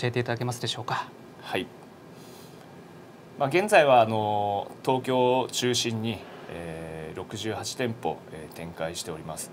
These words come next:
Speaker 2: まあ、今後も一都三県、中心に、え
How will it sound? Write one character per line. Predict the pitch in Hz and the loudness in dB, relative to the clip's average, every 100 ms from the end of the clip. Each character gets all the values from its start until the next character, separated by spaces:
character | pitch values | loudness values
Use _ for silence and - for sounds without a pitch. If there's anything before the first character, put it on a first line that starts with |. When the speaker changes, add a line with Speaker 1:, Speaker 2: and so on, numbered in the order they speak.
| - - - - - - - | -16 -18 -20 -18 -18 -12 -4
Speaker 2:
ま | |
あ、 | 117 | 2
今 | 170 | 4
後 | 175 | 6
も | 180 180 156 - - - - | 8 8 6 -2 -18 -18 -8
一 | 165 | -6
都 | - | 0
三 | 147 147 135 | 4 4 4
県、 | 107 87 - - - | 0 -2 -6 -18 -12
中 | - 101 | -6 -4
心 | - 98 | -4 -6
に、 | 104 98 - | -8 -10 -10
え | 85 82 78 82 | -10 -8 -8 -10